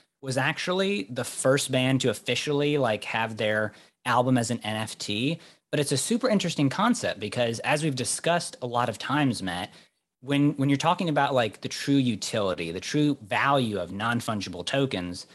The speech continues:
what is more non-fungible than a unique piece of art? And that could be music, it could be painting, it could be ceramics, whatever. I'm interested, and maybe you know a little bit more about this,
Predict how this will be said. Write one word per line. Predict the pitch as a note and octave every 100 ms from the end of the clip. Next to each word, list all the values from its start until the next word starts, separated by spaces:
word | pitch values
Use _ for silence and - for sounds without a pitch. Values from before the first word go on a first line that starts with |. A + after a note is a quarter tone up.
| - _ _
what | G#2+ C#3+
is | F#3+ D#3+
more | D3+ D3
non-fungible | C#3 B2 A#2+ - D#3 C3+ G#2+ G#2
than | G#2
a | G2+
unique | G2 G2+ A2 -
piece | - G2+ - -
of | G2 F2 F2 -
art? | - F3 C#2 - - - -
And | G#2+ G2+ F#2+ F#2 - - -
that | E2 -
could | G#2
be | G#2+ A2
music, | G2 A2 A#2+ C#3 G#2+
it |
could | -
be | F2+ F2+
painting, | - F#2+ A#2+ C#3
it | A#2+
could | F#2+
be | F2 F#2 F#2+ - _ _ _
ceramics, | - F2+ F2 F#2+ B2+ C3+ - - _ _ _
whatever. | F2 G2 A#2+ F#3 B2 D#2 F2+ - _ _ _ _ _
I'm | D#3+
interested, | A#3+ C#4+ C4+ - C#3 B2 A#2+ -
and | C3
maybe | C#3+ C#3+
you | C3
know | C3+ B2+
a |
little | A#2+ A#2
bit | A2
more | A2+ A2
about | G#2+ A2 A#2
this, | G#2+ G2 -